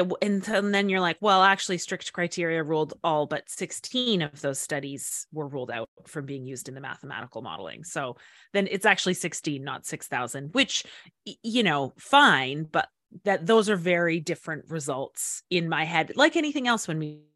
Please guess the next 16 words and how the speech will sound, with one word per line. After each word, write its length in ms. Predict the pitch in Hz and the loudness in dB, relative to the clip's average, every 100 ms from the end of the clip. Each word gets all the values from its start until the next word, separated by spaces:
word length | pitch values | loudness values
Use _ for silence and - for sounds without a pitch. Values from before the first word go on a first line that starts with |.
| - | -8
look 280 | 147 143 151 | -4 -2 -4
at, 100 | - | -4
like, 220 | 139 135 151 | -4 -4 -2
what 200 | 147 139 | -4 -2
it, 100 | - - - - | -6 -10 -20 -14
w-, 200 | 147 160 _ | -6 -6 _
what 160 | 170 185 | 0 0
is 100 | 165 | 0
this, 240 | 151 - - | -4 -8 0
what 140 | 190 | 0
is 80 | 190 | 2
this 120 | 175 | 0
data 200 | 151 131 | 0 0
actually 300 | 117 - 98 | -4 -6 -10
telling 260 | 95 - - | -10 -12 -14
us? 220 | - - | -16 -20